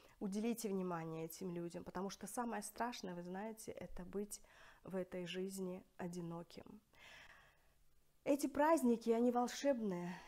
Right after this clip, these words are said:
и, конечно же, я хочу, чтобы в ваш каждый дом обязательно заглянуло это волшебство, чтобы ваши родные, близкие, детки почувствовали какую-то сказку.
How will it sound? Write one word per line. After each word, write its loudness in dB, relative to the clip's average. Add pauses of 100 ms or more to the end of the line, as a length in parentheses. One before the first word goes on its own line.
(140)
и, 0
конечно 2
же, -4
я -2
хочу, -6
чтобы -2 (100)
в -8
ваш 0
каждый 0
дом 2 (320)
обязательно 0
заглянуло -2
это -10
волшебство, -6 (260)
чтобы 4
ваши 6
родные, 2
близкие, -4
детки 0 (260)
почувствовали -2
какую-то -6
сказку. -8